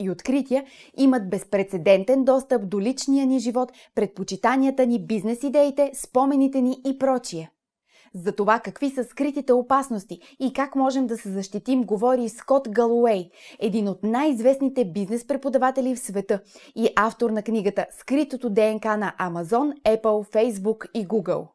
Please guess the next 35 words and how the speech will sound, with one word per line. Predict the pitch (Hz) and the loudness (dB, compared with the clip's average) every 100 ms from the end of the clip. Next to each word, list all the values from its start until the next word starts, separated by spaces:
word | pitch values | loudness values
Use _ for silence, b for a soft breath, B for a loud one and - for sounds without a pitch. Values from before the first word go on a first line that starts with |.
| _ _ b b b | _ _ b b b
В | - | -6
книгата | 220 226 202 202 | -2 0 -2 -4
ще | - | -2
откриете | 185 - 247 240 226 | -4 0 2 2 0
информация | 214 220 226 226 240 208 | -4 -2 0 2 2 0
за | 196 | -2
това | 208 226 | -4 -4
какво | 220 190 - 254 302 | -4 -12 0 0 2
точно | 302 302 294 | -2 0 -4
се | 277 233 | -2 -2
крие | 262 285 294 | 0 2 2
за | 208 196 - | 2 0 4
тези | 269 254 269 | 4 4 0
четири | 285 285 277 | 0 0 0
мощни | 262 233 226 240 | 2 2 0 -4
корпорации, | 214 185 202 208 202 180 185 _ B B B | -4 -6 -2 -2 -2 -8 -14 _ B B B
как | - 208 - | 0 2 4
тези | 214 208 - | 2 2 -2
компании | 214 196 233 233 226 | -2 2 2 2 -2
са | 214 | -4
се | 208 | -4
здобили | 196 202 247 240 214 | -4 0 0 0 -2
с | - | 0
толкова | 254 277 269 233 214 | 4 4 2 -2 -2
власт, | 180 196 190 - _ _ b b - | -2 -4 -4 -12 _ _ b b 2
как | 208 202 | 2 2
са | 208 | -6
проникнали | - 208 220 226 196 196 | -4 -2 -2 -2 -4 4
толкова | 165 175 220 | 4 4 2
дълбоко | 247 247 240 233 226 | 4 6 6 2 0
в | 208 | -2
живота | 190 196 226 196 | -2 -2 -2 -4
ни, | 175 - b b b | -10 -14 b b b
как | - 285 233 | 0 0 0
влияят | 226 254 254 | 2 2 4